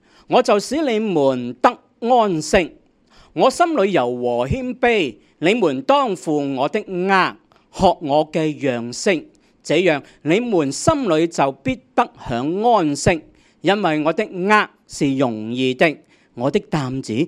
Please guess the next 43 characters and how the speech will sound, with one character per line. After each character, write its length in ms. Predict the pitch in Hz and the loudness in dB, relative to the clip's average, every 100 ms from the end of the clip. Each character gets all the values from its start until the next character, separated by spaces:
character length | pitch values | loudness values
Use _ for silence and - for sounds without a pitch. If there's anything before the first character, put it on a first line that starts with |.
| - | -6
是 280 | - - 127 | -18 -12 -10
輕 560 | 113 202 226 175 135 120 | -4 0 2 0 -2 -6
省 160 | - 95 110 | -10 -8 -6
的。 160 | 143 127 - _ _ _ _ _ _ _ _ | -4 -6 -10 _ _ _ _ _ _ _ _
嗱， 160 | 117 101 | -18 -14
其 100 | 123 | -14
實 120 | 143 | -12
呢 80 | 190 | -10
度 140 | 160 | -10
已 140 | 131 165 | -8 -8
經 120 | 190 | -8
講 160 | 131 143 | -6 -6
咗 220 | 156 160 | -6 -6
主 120 | 170 | -4
耶 100 | 131 | -2
穌 160 | 117 151 | -2 -4
嘅 100 | 135 | -4
心 260 | 156 147 | -4 -4
意， 160 | 120 107 - _ | -6 -10 -16 _
佢 240 | - 240 226 | -2 0 2
係 160 | 190 - - | -2 -4 -6
唔 360 | 175 151 139 135 | -2 -2 -2 -2
想， 380 | - 120 131 226 - | -2 -2 0 -2 -6
唔 180 | 143 120 | -12 -10
想 380 | 117 117 131 170 - _ _ _ - | -8 -6 -4 -6 -12 _ _ _ -4
大 160 | 143 | -4
家 260 | 139 196 190 _ _ - | -2 -2 -2 _ _ -8
喺 400 | 127 135 190 - _ _ _ _ _ _ | -2 0 0 -2 _ _ _ _ _ _
按 240 | 156 160 151 | 2 2 2
住 140 | 147 | -2
上 260 | 135 131 131 | -2 -2 0
帝 80 | 147 | -2
嘅 220 | 135 139 | 0 -2
旨 200 | - 127 | -4 -8
意 280 | 117 196 143 | -6 -2 -2
計 200 | 139 139 | -2 -2
劃 180 | 127 110 | -2 -4
去 100 | 123 | -6
做 200 | 117 107 | -6 -8
事 140 | - | -8
嘅 100 | 110 | -8
時 180 | 123 107 | -8 -8
候 320 | 98 107 107 | -10 -6 -6